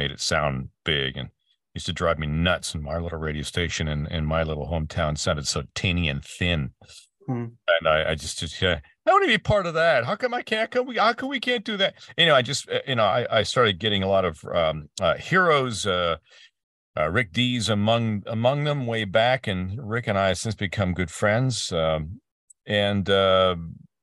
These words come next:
Speaker 1: that's how I sort of got into the voiceover through radio. I used to be on the air during high school and doing overnight weekends, and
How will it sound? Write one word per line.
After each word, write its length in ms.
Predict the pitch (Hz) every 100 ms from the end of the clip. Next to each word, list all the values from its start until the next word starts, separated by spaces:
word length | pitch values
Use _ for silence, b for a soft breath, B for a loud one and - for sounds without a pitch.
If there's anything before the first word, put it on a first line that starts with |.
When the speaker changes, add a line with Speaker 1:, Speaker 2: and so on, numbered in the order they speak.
| _ -
Speaker 1:
that's 360 | 139 175 -
how 200 | 165 123
I 40 | 107
sort 260 | - 110
of 120 | 98
got 120 | 92 95
into 380 | 107 104 -
the 160 | 87 85
voiceover 880 | 78 73 101 123 - 98 80 78 71
through 360 | - 120 87 78
radio. 480 | 101 107 90 73
I 20 | 76
used 200 | 82 -
to 60 |
be 140 | 85 82
on 160 | 80
the 180 | 80 82
air 300 | 87 85 78 92
during 240 | 85 80
high 200 | 76 131
school 400 | 127 - 82 73
and 120 | 76
doing 240 | 85 82 80
overnight 360 | 82 80 80
weekends, 600 | 80 90 - 78 71 67
and 100 | 69